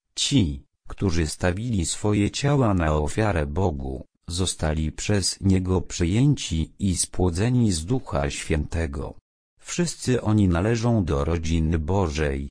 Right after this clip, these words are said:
Niektórzy z nich czynią dobry postęp, wzrastając mocno, wysoko i szeroko, podczas gdy inni pozostają tylko niemowlątkami w Chrystusie.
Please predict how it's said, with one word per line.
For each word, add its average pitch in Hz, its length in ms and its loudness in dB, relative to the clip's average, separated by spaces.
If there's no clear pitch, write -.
Niektórzy 107 600 2
z 82 140 -4
nich 117 340 2
czynią 127 520 2
dobry 73 460 0
postęp, 120 640 0
wzrastając 85 1000 0
mocno, 85 540 0
wysoko 117 680 0
i 135 160 2
szeroko, 92 600 0
podczas 104 540 0
gdy 87 220 0
inni 76 720 -2
pozostają 98 840 0
tylko 123 480 2
niemowlątkami 87 1200 2
w - 60 -8
Chrystusie. - 880 -4